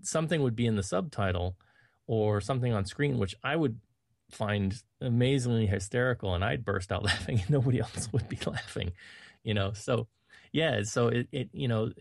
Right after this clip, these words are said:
humor comes across in a very different way. And this is something that I think is always, uh, I always talk about with, with folks, you know, you, you talk about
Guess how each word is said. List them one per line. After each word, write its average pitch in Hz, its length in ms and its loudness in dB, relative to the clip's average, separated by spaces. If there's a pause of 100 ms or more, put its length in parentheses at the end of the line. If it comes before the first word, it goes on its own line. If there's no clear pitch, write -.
(140)
humor 202 380 2
comes 127 260 0
across 135 340 -2
in 107 80 -2
a 98 40 -2
very 101 180 -2
different 101 340 -4
way. 95 440 -2 (520)
And 92 600 0
this 123 200 0
is 123 120 -2
something 104 340 0
that 92 120 2 (100)
I 101 100 -2
think 104 160 0
is 95 120 0
always, 101 400 -2 (840)
uh, 113 260 4
I - 100 0
always 131 280 4
talk - 280 -2
about 90 260 0
with, 95 240 -6
with 101 180 -8
folks, 92 280 -6
you 104 80 0
know, 92 100 2
you, - 380 -4
you 107 140 -10
talk 160 180 -2
about 113 240 -2